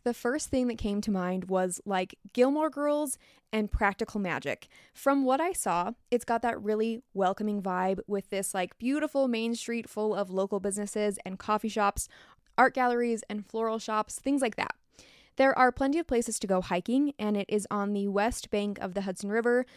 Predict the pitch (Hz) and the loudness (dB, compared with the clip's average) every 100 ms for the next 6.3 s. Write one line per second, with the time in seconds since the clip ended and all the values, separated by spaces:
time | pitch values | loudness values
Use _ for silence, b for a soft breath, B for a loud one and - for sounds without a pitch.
0 | B - 214 214 285 311 311 302 285 277 | B -2 -2 0 0 0 0 0 -2 -2
1 | 214 208 196 190 190 196 - 190 185 180 | -2 -2 -2 -2 -4 -4 -2 -2 0 -2
2 | 180 165 - - 208 - _ - 240 - | -4 -6 -6 -8 -10 -18 _ -6 -4 2
3 | 233 240 262 226 214 220 208 196 190 208 | 2 2 0 0 0 0 0 0 -2 -4
4 | - 202 180 180 185 - B B - 233 | -4 -2 -2 -2 -2 -4 B B 0 2
5 | 226 226 233 220 208 208 214 226 - 208 | 2 -2 -2 2 2 4 4 2 0 -2
6 | - 226 220 | -2 -2 -2